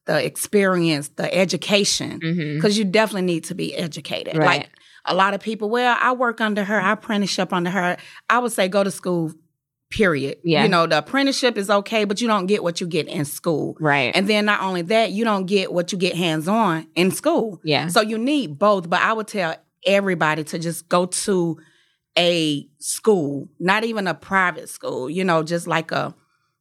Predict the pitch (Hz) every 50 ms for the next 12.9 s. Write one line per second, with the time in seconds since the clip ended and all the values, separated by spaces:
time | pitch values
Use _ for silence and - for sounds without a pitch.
0 | _ - - 147 156 - - 180 170 175 175 175 165 165 165 165 - 165 160 147
1 | - 160 170 170 165 170 165 165 160 - - 165 165 175 165 160 151 147 - -
2 | - _ - 147 135 147 156 160 143 151 170 165 147 151 151 147 147 143 - -
3 | - 147 165 135 143 - - - - - - - - - - - - - 139 120
4 | 113 117 127 - 165 143 143 - 156 156 143 - - 160 156 147 165 165 - -
5 | 226 - - 156 - - 175 - - 135 101 - - 185 190 160 151 131 165 165
6 | 175 147 135 143 - 131 120 151 - - 123 87 - - - - - _ - 185
7 | - - - - 190 - - 156 151 - - - - - - 110 107 90 - -
8 | 160 147 160 - - 147 - 160 160 185 175 175 - 175 151 160 - - - -
9 | 160 151 143 - - - - - - - - - - - _ _ - - _ _
10 | _ _ _ - 196 185 196 220 202 202 202 175 180 185 196 185 - 160 170 180
11 | 185 185 180 175 170 147 190 196 185 180 180 165 175 160 160 165 170 170 165 160
12 | 160 165 143 - 151 147 - 190 180 175 165 - - 185 165 160 156 156